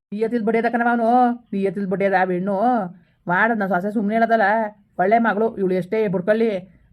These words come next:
ಆ, ಒಳ್ಳೆವಳೆ ಅವಳು. ಆ, ಈ ನನ್ನ ಮಗನ್ಗೆ ಇರಕ್ ಬರಕಿಲ್ಲ, ನಿಯತ್ತಿಲ್ ನಾಯಿ ಬಡಿಯೋದ ಇವನು. ದೂರಕ್ಕೆ ಹೋಗೋದ್ ಬೇಡ, ನಿಮ್ ತವೇ ಕಾಸು ಇಸ್ಕೊ ಬಂದವನೇ ಬಾ, ತನ್ನ ಬಾ ಅಂತ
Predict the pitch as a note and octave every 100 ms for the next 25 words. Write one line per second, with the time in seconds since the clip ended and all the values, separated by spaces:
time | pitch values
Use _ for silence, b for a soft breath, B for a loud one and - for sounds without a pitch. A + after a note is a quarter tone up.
0 | - E3 E3+ G#3+ B3 G#3 D3+ D3+ - _
1 | _ _ F#3 F3+ F3 G3+ G#3+ F#3 F3+ G3
2 | C4 A3 G3 F3 F3+ F#3+ F#3 G3 G3 G3
3 | D#3+ E3+ E3+ F3 F3+ F3 E3+ _ - G3+
4 | A#3 B3 A#3+ A3+ A#3+ B3+ A3+ G#3+ A#3+ A#3+
5 | A#3+ G#3+ G#3+ A#3 A3+ A#3 A#3 A3 G3+ G3
6 | B B G#3 G#3+ F#3+ F#3 A3